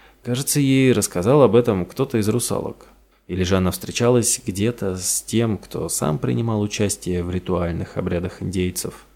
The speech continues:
Наоми оделась, позавтракала в ближайшем кафе и, вызвав такси, отправилась в больницу. По дороге она думала о чудесных свойствах псилоцибина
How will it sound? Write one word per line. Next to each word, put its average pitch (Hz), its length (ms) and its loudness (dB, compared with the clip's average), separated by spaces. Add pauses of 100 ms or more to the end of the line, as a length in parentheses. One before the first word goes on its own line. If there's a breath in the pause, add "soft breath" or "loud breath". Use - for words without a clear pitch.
(640 soft breath)
Наоми 80 400 -4
оделась, 127 460 2
позавтракала 123 760 2
в 117 60 0
ближайшем 117 540 2
кафе 107 440 -2
и, 85 380 -4
вызвав 85 400 -2
такси, 127 320 0
отправилась 110 580 4
в 98 40 -14
больницу. 85 500 -6 (580 soft breath)
По - 80 -8
дороге 120 380 4
она 98 380 2
думала 107 400 0
о - 40 -2
чудесных 156 580 -2
свойствах 101 720 0
псилоцибина 113 960 -2